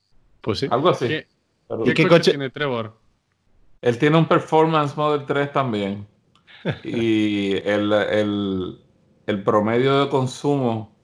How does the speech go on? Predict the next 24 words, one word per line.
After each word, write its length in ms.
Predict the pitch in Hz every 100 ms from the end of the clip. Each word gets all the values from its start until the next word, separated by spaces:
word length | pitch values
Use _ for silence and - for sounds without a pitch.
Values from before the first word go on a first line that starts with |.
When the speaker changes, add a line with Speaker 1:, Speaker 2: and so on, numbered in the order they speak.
| _
Speaker 2:
de 120 | 117
energía 540 | 120 117 127 139 135 123
fue, 680 | - 127 131 131 127 123 -
creo 180 | - 113
que 80 | 117
fueron 640 | 131 127 127 123 117 113 - _ _ _ _ _ _ _ -
trescientos 840 | 110 110 - 127 127 135 156 147
nueve 1080 | 131 127 127 135 127 127 117 110 101 98 98 - - _
watt 460 | - 110 117 107 -
hours 840 | 107 107 107 98 101 - - - _ _ -
por 120 | 104
milla. 480 | 98 107 98 - - _ _ _ _ _ - - _ _ _ - -
Eh, 420 | - 101 98 95
hay 80 | 95
que 80 | 95
hacer 140 | 107
la 100 | 117
conversión 420 | 113 110 107 117 110
a 80 | 104
kilómetros, 420 | 98 104 95 87
bueno, 180 | 82 80
me 100 | 78
la 100 | 67
sé. 120 | -